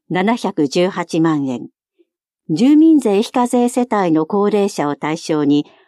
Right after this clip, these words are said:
補聴器の購入費の一部を最大五万円助成。歯科基本健康診査、五千七百七十一万円。歯科基本健康診査の対象年齢に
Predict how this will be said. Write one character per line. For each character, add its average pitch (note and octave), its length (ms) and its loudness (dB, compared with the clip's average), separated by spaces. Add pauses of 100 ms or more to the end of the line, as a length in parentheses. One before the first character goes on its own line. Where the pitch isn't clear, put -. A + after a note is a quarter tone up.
(180)
補 G#3 160 -6
聴 D#4 260 0
器 A#3+ 140 -2
の G#3 160 -2
購 B3+ 220 0
入 C4+ 220 4
費 C4 200 -2
の F#3 160 0
一 B3+ 300 -2
部 G3+ 180 0
を D3 160 -6
最 G#3+ 300 -4
大 G3+ 260 -2
五 D#3+ 140 -4
万 A#3 300 0
円 G3+ 280 0
助 D#3 140 -4
成。 C3 420 -8 (1800)
歯 - 200 -8
科 B3+ 220 -2
基 G#3+ 160 -2
本 D4+ 300 2
健 C4+ 260 2
康 B3 220 0
診 G#3+ 300 -2
査、 - 260 -8 (320)
五 G3 180 -4
千 C#4 320 0
七 F3 220 0
百 D#3 320 -4
七 F3 300 0
十 D#3 220 0
一 D3 280 -4
万 D3 280 -2
円。 B2+ 200 -8 (1160)
歯 - 180 -6
科 A3 240 -2
基 A3+ 180 -2
本 D4 280 2
健 C#4+ 280 2
康 C4 160 2
診 B3+ 280 0
査 E3+ 160 -6
の D#3 120 -2
対 G3 220 -4
象 G3+ 240 -4
年 F#3 280 0
齢 D3+ 200 -2
に C#3+ 220 0